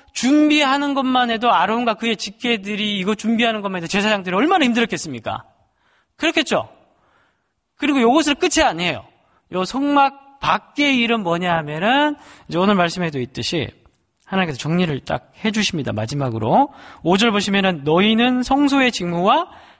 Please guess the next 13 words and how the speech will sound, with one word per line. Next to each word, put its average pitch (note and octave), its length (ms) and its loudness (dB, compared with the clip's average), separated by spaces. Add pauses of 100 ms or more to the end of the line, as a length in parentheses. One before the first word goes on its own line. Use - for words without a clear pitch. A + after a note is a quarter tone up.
제단의 G#3+ 440 0
직무라고 D#3 460 -8
하죠." C3+ 260 -8 (600)
크게 D4+ 200 -2
두 G3 140 -4
가지라는 G#3+ 400 0
겁니다. A#2 360 -8 (540)
예? F3 80 -12 (180)
해야 A3 120 2
될 F3 140 -6
게 D#3+ 340 -10 (300)
성소의 A3+ 640 2
직무와 F#3+ 560 2